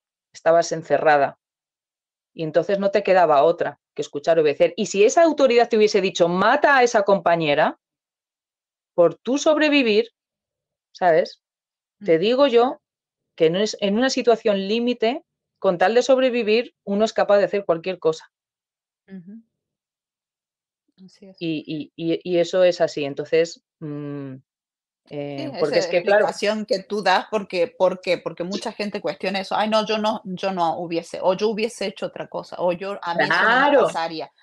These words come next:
Speaker 2: Entonces, eso queda más que claro que le puede pasar a cualquiera. Bueno, lo, ya lo vimos también con el tema de, del avión de los Andes. <laughs> O sea, o sea,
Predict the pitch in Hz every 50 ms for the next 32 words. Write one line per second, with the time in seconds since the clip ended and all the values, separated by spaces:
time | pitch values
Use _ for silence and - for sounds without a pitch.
0 | - _ _ - 190 - 202 202 - 247 240 240 - 226 220 233 226 214 208 220
1 | 208 240 - - 240 226 - - 226 190 190 196 226 190 175 165 160 - 180 175
2 | - 175 170 - - 175 180 170 - 165 156 160 165 - 233 240 233 240 185 -
3 | 220 175 160 156 151 147 143 151 - 156 160 175 175 180 180 180 175 180 185 190
4 | 180 185 - 165 156 156 165 190 170 165 - 170 170 151 147 - - 165 170 165
5 | 160 175 - - - - - - 165 160 160 151 151 180 180 180 180 180 180 170
6 | 156 147 - 240 269 339 311 247 - - - - 175 - - - 220 196 - -
7 | - - - - _ - 180 190 214 214 175 277